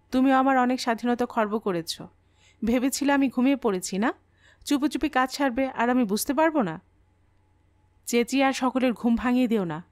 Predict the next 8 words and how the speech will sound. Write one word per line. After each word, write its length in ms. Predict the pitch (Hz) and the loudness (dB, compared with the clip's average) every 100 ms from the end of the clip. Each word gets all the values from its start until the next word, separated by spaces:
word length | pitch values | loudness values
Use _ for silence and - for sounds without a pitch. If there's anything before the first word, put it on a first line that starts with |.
| - | -8
ঘরে 300 | 208 233 240 | -2 0 0
এসো।" 320 | 190 - 113 - _ _ _ _ _ _ - _ _ - _ 226 | -2 -6 -10 -14 _ _ _ _ _ _ -20 _ _ -20 _ 0
ডাক্তার 360 | 226 233 302 | 2 0 0
সেন 220 | - 339 | 0 2
ঘরের 280 | 302 254 262 | 2 2 2
মধ্যে 260 | 254 254 262 | 2 0 -2
চলে 260 | 240 220 | -2 -2
গেলেন, 340 | 185 156 143 | -4 -6 -8